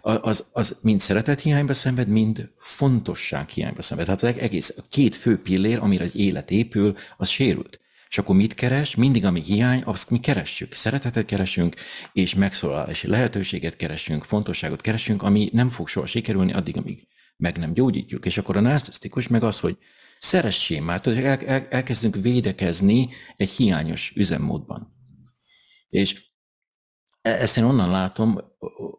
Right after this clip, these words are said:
hogy, hogy, hogy a, a szó kifejezése, a-, az emberek nyelvezete nagyon-nagyon sokat elárul magukról. Van egy, egy olyan mondás, hogy a nyelvezetünk, a, egy pillanat, most angolba fordítom, csak egy, egy, adj egy pillanatot, jó, hogy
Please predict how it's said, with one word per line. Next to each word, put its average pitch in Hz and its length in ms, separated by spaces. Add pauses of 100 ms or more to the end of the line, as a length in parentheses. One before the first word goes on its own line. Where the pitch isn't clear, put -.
hogy, 98 340
hogy, 98 320
hogy 107 680
a, 117 220
a 113 40
szó 143 220
kifejezése, - 840 (160)
a-, 110 100 (160)
az 107 300
emberek 101 320
nyelvezete 92 480
nagyon-nagyon 95 500
sokat - 320
elárul 76 320
magukról. - 540 (580)
Van 113 360 (540)
egy, 101 180
egy 101 160
olyan 104 160
mondás, 92 380
hogy 87 260
a 98 40
nyelvezetünk, 101 840 (760)
a, 92 400
egy 113 60
pillanat, 104 240
most 82 140
angolba 98 300
fordítom, 85 440
csak - 160
egy, 73 140
egy, 92 160
adj 98 200
egy - 60
pillanatot, - 440
jó, 90 120
hogy 90 320